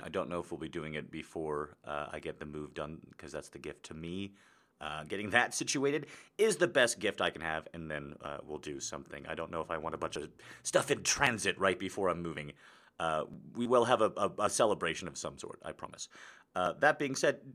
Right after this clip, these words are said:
please feel free to go ahead, uh, and send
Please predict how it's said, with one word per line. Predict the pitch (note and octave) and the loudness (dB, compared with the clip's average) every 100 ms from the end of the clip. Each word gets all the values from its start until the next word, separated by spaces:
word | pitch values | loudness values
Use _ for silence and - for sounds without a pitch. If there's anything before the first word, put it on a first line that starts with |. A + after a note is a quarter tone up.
| - - | -20 -16
please | - A3 B2+ | -4 0 0
feel | - C#3 | 0 0
free | C#3 C#3+ C#3+ | 0 0 -2
to | - | 0
go | G#2 | -2
ahead, | G2 A2 G2 - - | 0 0 -2 -6 -8
uh, | F#2+ F2 E2+ - | -4 -2 -2 -4
and | F2 | -8
send | - G#2 F#2 | -8 -8 -8